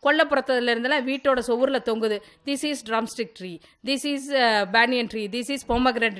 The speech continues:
tree"ன்னு குழந்தைங்களுக்கு சொல்லி கொடுக்குறோம். வேற என்ன பண்றது? வேற வழி இல்ல. ஆனா சி-, கடையில கிடைக்குது முருங்கைக்கீரை.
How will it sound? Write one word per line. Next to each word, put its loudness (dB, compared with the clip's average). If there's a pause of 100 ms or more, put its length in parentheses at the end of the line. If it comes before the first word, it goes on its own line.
tree"ன்னு 0 (320)
குழந்தைங்களுக்கு 2
சொல்லி -2
கொடுக்குறோம். -4 (140)
வேற -6
என்ன 0
பண்றது? 2
வேற -2
வழி -2
இல்ல. -2 (240)
ஆனா 2 (520)
சி-, -4
கடையில 2
கிடைக்குது -4
முருங்கைக்கீரை. -8